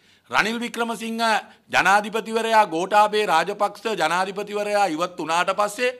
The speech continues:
ඔහු අගමැති තනතුරට එනකොට ඔහු පොරොන්දුවක් ලබා දුන්නා මේ රටේ ජනතාවට. ඒ පොරොන්දුව තමයි ඔහු පාස්කු බෝම්බ ප්‍රහාරය වින්දිතයන්ට සාධාරණත්වයක් ඉෂ්ට කරනවයි කියලා.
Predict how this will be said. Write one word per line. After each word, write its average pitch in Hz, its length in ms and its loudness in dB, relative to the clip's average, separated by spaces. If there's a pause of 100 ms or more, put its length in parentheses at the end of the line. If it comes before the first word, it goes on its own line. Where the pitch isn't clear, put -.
(340)
ඔහු 214 260 0
අගමැති 226 440 2
තනතුරට 202 500 0
එනකොට 208 380 -2
ඔහු 220 180 0
පොරොන්දුවක් 247 580 4
ලබා 220 280 6
දුන්නා 208 280 0
මේ 202 120 -4
රටේ 202 280 0
ජනතාවට. 190 560 2 (800)
ඒ 185 140 2
පොරොන්දුව 233 560 2
තමයි 180 360 2 (320)
ඔහු 214 200 2
පාස්කු 220 580 4
බෝම්බ 226 400 4
ප්‍රහාරය 208 480 4 (460)
වින්දිතයන්ට 190 800 0 (460)
සාධාරණත්වයක් 196 920 6
ඉෂ්ට 175 220 -8
කරනවයි 156 360 -2
කියලා. 90 340 -14